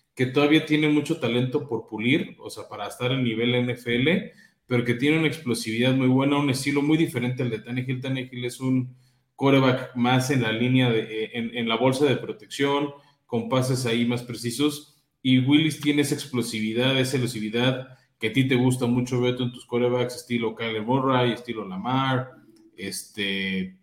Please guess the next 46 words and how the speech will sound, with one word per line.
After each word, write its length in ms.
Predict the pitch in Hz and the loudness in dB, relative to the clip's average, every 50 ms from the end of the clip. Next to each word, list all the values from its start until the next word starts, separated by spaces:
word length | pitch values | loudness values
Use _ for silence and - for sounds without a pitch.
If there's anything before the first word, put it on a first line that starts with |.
| _ - | _ -16
en 120 | 107 107 104 | -14 -12 -12
su 120 | - 104 | -10 -8
momento, 340 | 92 95 110 117 120 120 117 | -6 -2 -2 0 0 0 -2
no 100 | 107 107 | -2 -2
sé, 220 | 101 - 110 98 - | -4 -4 -6 -6 -6
Colin 260 | 104 107 110 110 - | -8 -10 -10 -10 -10
Kaepernick, 480 | - 110 113 - 131 127 131 127 127 | -10 -10 -6 -2 0 2 2 2 0
etcétera, 400 | - - - 113 - - 117 - | -4 -10 -14 -14 -10 -12 -12 -12
etcétera. 500 | - - 123 - - 143 151 165 165 - - - - - _ _ | -10 -12 -8 -2 0 2 2 2 0 -2 -6 -14 -20 -20 _ _
Entonces, 300 | _ - 156 160 170 160 | _ 2 6 6 8 10
es 40 | 170 | 12
un 120 | 190 196 | 12 12
estilo 300 | 190 185 190 190 185 185 | 12 8 8 8 10 10
de 140 | 165 147 131 | 10 10 6
co-, 200 | 135 151 139 - | 4 -2 -2 0
es 200 | - 131 127 127 | 2 2 2 2
un 100 | 170 165 | 2 2
estilo 280 | 151 135 - 156 151 151 | 0 2 2 4 4 4
de 40 | 147 | 2
quarterback 320 | - 139 135 131 131 - 139 | 2 2 2 2 0 -2 0
muy 180 | 143 151 160 | 4 4 6
diferente 720 | 160 127 - 120 123 139 135 - 175 185 220 240 - - - _ _ _ _ _ _ _ _ _ _ _ _ - - - - - _ - | 4 4 4 2 2 2 2 2 2 2 2 2 -2 -6 -16 _ _ _ _ _ _ _ _ _ _ _ _ -20 -20 -20 -20 -20 _ -6
que, 320 | - 120 110 107 107 107 - | -2 0 0 0 -2 -4 -6
que 80 | 117 95 | -8 -4
puede 220 | 113 131 131 135 | 0 0 2 2
dar 120 | 135 131 | 4 4
esas 160 | 127 123 120 - | 2 2 0 0
jugadas 220 | - 123 117 - | 0 0 0 0
sorpresas. 680 | 120 113 - - 131 139 127 147 165 156 - - - - - _ _ _ | -2 -6 -4 0 0 2 4 4 4 4 2 -4 -10 -14 -18 _ _ _
Ya 100 | - 135 | 2 4
en 60 | 143 143 | 4 4
la 100 | 139 143 | 4 4
cuarta 280 | 147 139 131 135 131 | 4 2 4 4 2
ronda 260 | 127 127 131 135 139 | 4 4 4 6 4
agarraron 280 | 123 120 117 123 123 127 | 4 4 4 4 4 4
un 100 | 127 127 | 4 2
correba-, 380 | 127 127 123 127 127 127 127 127 | 2 2 4 4 4 2 0 0
eh, 100 | 123 117 | 0 0
un 140 | 117 120 127 | 2 2 0
corredor, 400 | 127 135 117 113 110 123 135 135 - | 0 0 0 2 2 2 2 2 0
Hassan 300 | 117 107 - 127 120 123 | -4 -4 -4 -4 -4 -2
Haskins, 400 | 123 127 127 127 - - 147 139 | -2 -2 -2 -2 -2 -4 -6 -4
que 80 | - 123 | -4 -4
hay 80 | 113 - | -4 -4
como 260 | - 131 117 101 - | -2 -4 -4 -4 -4
para 340 | - 101 98 95 95 - | -8 -8 -8 -8 -10 -12